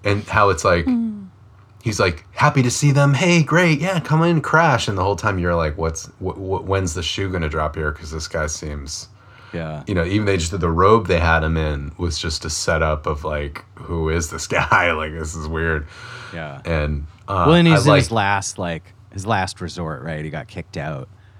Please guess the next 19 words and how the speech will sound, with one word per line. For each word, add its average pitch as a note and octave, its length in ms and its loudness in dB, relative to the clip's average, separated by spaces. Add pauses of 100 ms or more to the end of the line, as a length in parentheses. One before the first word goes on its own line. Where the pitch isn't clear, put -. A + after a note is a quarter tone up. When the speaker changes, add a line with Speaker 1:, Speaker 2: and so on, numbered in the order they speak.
(320)
Speaker 1:
Yeah. - 200 -6 (100)
Speaker 3:
of D#2 120 -12
his E2+ 120 -10
house, C#2+ 380 -6
and C#2+ 80 -12
he's C#2 120 -12
just - 240 -12
living E2+ 320 -6
in F2 160 -2
a, E2+ 160 -4 (640)
living F3+ 380 6
in G#3+ 140 8
a A3 40 4
van B3+ 720 8 (240)
down G3+ 280 4
by A3 200 6
the B3+ 100 6
river, C4 360 4
Speaker 1:
Yeah. B3 80 2